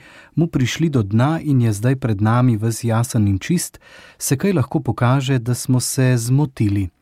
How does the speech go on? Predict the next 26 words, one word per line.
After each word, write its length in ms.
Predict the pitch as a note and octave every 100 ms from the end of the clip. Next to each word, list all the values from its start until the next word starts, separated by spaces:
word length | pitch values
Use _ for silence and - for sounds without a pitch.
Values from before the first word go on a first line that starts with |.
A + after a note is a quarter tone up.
| _ - - - -
Še 220 | - E3
več, 340 | A#2+ G2 - - - - -
da 160 | C3 C3
so 140 | C#3
stvari, 580 | B2 - A2+ A2+ D#3+ F3+
ki 140 | - C3
smo 240 | - A2+
jih 160 | G#2 A#2
imeli 300 | A2+ A2+ G#2+
za 180 | A2
resnične, 760 | G#2 - - E3 - - D3 C3
popolnoma 640 | - A2 - A2 A2 A#2+ B2
drugačne. 640 | C#3 D3+ D3 - G#2+ F2+ _ _ _ _ _ _ - - -
Namesto, 480 | C#3+ C3 B2+ - C3
da 80 | A2
bi 120 | A2+
se 140 | -
pred 240 | A2+ A#2 G#2+
nami 280 | A2 A2+
pokazala 560 | G#2+ A2+ B2 G2+ A2 A2
čistina, 680 | - G#2+ - - C#3 C#3+ A2+
ki 220 | - A2+
odkriva 480 | G#2 - B2+ B2 G#2+
pogled 360 | A2+ A2 A#2
do 120 | A2 G#2+
obzorja, 580 | G#2 G#2 C#3+ D#3 C#3